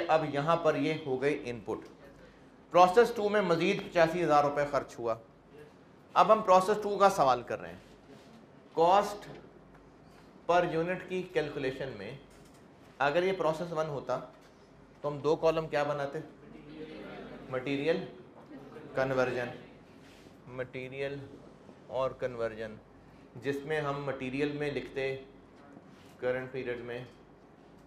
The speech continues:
टू फिफ्टी और conversion में एटी फ़ाइव, ऐसे करते। ये ढाई लाख क्या है? ढाई लाख रुपए की cost की चीज़ें इसमें इन हुई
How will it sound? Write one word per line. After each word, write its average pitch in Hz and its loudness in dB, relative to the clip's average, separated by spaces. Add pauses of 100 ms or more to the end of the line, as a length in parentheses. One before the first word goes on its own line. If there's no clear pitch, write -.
(200)
टू 131 -6
फिफ्टी 151 -8 (1300)
और 131 -4
conversion 131 -4
में 139 -10 (680)
एटी 117 -8
फ़ाइव, 107 -8 (640)
ऐसे 135 -4
करते। 147 -8 (880)
ये 151 2
ढाई 151 2
लाख 160 2
क्या 160 4
है? 156 -2 (1040)
ढाई 151 8
लाख 170 6
रुपए 165 6
की 196 -2 (100)
cost 147 6 (960)
की 190 0
चीज़ें 139 -2 (120)
इसमें 147 -4
इन 131 -6
हुई 127 -8